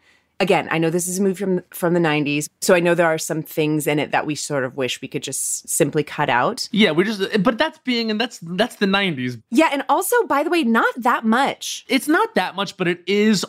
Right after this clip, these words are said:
Speaker 2: all in the first fifteen minutes.
Speaker 1: It
Speaker 2: I will
Speaker 1: is.
Speaker 2: say
Speaker 1: It
Speaker 2: that.
Speaker 1: sure
Speaker 2: Like,
Speaker 1: is.
Speaker 2: I turns it on, and you know what else I, I had watched on this, uh, for this podcast? I had watched the movie She's All That.
Speaker 1: Uh-huh. I listened with, with Pat Regan.
Speaker 2: Yes.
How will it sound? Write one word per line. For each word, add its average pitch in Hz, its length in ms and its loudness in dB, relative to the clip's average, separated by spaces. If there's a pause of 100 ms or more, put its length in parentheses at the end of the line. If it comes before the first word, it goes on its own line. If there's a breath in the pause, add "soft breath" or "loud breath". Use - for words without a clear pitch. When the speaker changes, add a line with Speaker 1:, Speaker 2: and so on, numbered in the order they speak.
Speaker 2:
all 185 320 2
in 180 100 -8
the 175 80 -8
first 156 280 -6
fifteen 127 360 -6
minutes. 104 300 -8
Speaker 1:
It - 100 6
Speaker 2:
I 160 60 2
will 165 80 2
Speaker 1:
is. 147 60 -6
Speaker 2:
say 156 100 0
Speaker 1:
It 131 60 0
Speaker 2:
that. 131 100 0
Speaker 1:
sure 160 140 2
Speaker 2:
Like, 151 120 2
Speaker 1:
is. 190 60 -2
Speaker 2:
I - 20 -6
turns 233 240 -2
it 214 80 0
on, 185 160 0
and 175 140 -2
you 170 60 0
know 170 100 0
what 175 100 2
else 160 180 -2
I, 180 220 0
I 165 80 0
had 170 140 -2
watched 156 280 -2
on 160 140 -2
this, 160 300 -4
uh, 151 120 2
for - 160 0
this 160 160 0
podcast? 147 420 -2
I 139 60 0
had 131 80 0
watched 131 200 -2
the 139 80 -4
movie 131 180 -2
She's 127 300 -2
All 120 160 2
That. 110 400 -2 (180)
Speaker 1:
Uh-huh. 185 260 2 (340)
I 233 80 4
listened 247 460 -2
with, 208 240 0
with 214 320 -2
Pat 208 200 0
Regan. 240 320 -6 (220)
Speaker 2:
Yes. 139 420 -2